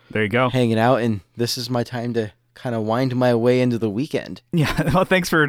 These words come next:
Speaker 1: uh, you know, your Friday night, spending it with, you know, talking about, I don't know, guitars and random shit that we're gonna get into.
Speaker 2: You wanna talk about what?
Speaker 1: Yeah, what? No, dude. <laughs> But yeah, uh, so you're from the Get Offset podcast. You guys are, uh, YouTube, Instagram, um,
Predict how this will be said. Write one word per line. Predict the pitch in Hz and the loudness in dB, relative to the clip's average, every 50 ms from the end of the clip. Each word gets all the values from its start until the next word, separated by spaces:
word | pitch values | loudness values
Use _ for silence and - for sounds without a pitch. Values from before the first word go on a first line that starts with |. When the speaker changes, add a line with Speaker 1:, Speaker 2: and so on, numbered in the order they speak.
| 131 - - - - - - | 0 -6 -14 -14 -14 -8 -2
Speaker 1:
uh, | - 135 127 127 123 127 127 | 0 2 4 4 4 4 2
you | 127 | 2
know, | 139 120 | 0 2
your | 117 117 113 | 2 0 -2
Friday | - - 127 120 117 117 113 | 0 2 2 4 4 4 4
night, | 117 113 113 107 - | 4 2 2 0 -4
spending | - - - 117 110 107 | -6 -4 -2 0 0 0
it | 110 | 0
with, | 104 104 98 113 - _ | -2 -2 -4 -6 -6 _
you | 127 113 | -4 -2
know, | 92 87 120 - - | -2 -4 -6 -8 -4
talking | - 117 104 - - 107 | -2 -2 -2 0 -2 -4
about, | 98 98 98 101 - - - _ _ _ _ _ - | -2 -2 -2 -2 -4 -8 -16 _ _ _ _ _ -4
I | 120 | -2
don't | 101 | -2
know, | 98 90 | -2 -2
guitars | 110 - - 113 107 104 104 101 95 | -4 -2 0 2 2 2 2 0 -2
and | 101 95 | -2 -2
random | 92 98 95 98 98 | -2 0 -2 -2 -2
shit | 92 - - 120 | -4 -4 -6 -6
that | 98 104 | -4 -4
we're | 101 107 | -4 -4
gonna | 104 95 | -4 -2
get | 98 104 98 | -2 -2 -2
into. | 101 92 - 104 101 - - | -4 -4 -4 -4 -6 -6 -6
Speaker 2:
You | 113 104 123 160 | -6 -2 0 4
wanna | 180 165 | 4 4
talk | 147 180 147 | 6 6 6
about | 117 117 107 104 | 6 6 6 6
what? | 104 156 226 370 440 370 - - _ _ _ | 6 4 4 2 2 0 -4 -8 _ _ _
Speaker 1:
Yeah, | - - - | -6 -4 -2
what? | 226 123 190 294 370 370 - | -2 0 0 0 0 0 0
No, | 185 254 330 330 320 | 0 0 2 2 2
dude. | 262 294 339 349 349 349 - _ _ _ - - | 0 0 0 0 -2 -4 -6 _ _ _ -8 -6
<laughs> | 196 - - 190 - 135 - - - - - - - - | -2 0 0 0 0 -2 -6 -10 -16 -20 -20 -20 -8 -2
But | - 185 | 2 2
yeah, | 240 151 - - | 2 2 2 2
uh, | 165 170 165 170 165 | 2 4 4 4 4
so | 151 - - | 2 0 0
you're | 220 208 | -2 -2
from | - - 247 | 0 0 -2
the | 240 214 | 0 0
Get | 196 196 - | 0 0 0
Offset | - 151 151 - - - | 0 -2 0 0 -2 -2
podcast. | - - 135 123 120 - - 123 123 135 - | -2 -2 -2 -2 -2 -2 -2 -2 -2 -2 -2
You | 170 | -2
guys | 143 127 117 120 | -2 -2 0 -2
are, | 117 110 107 107 101 - - _ _ _ _ _ - | -2 -2 -2 -2 -4 -6 -12 _ _ _ _ _ -2
uh, | 131 110 107 | 0 0 2
YouTube, | 110 113 135 147 143 - 151 139 | 2 0 0 0 0 0 0 0
Instagram, | 123 127 127 - - - 135 127 127 127 123 127 104 | 0 0 -2 -2 -2 0 0 2 2 2 2 2 2
um, | 107 110 107 107 107 104 104 104 104 104 | 2 0 0 0 0 0 0 -2 -2 -4